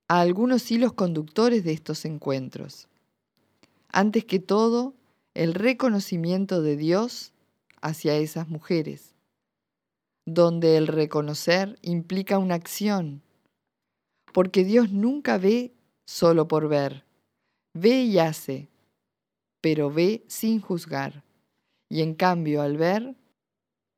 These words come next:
valora y defiende. Otro hilo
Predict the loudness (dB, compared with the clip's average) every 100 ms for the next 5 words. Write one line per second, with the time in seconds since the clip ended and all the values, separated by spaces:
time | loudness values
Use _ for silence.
0 | _ 4 4 8 8 8 6 0 -8 _
1 | _ 0 0 0 -2 -4 -4 -8 -10 -12
2 | _ _ _ _ _ _ _ _ _ _
3 | _ _ _ _ _ _ _ _ _ 0
4 | 2 4 6 4 4 2 2 -4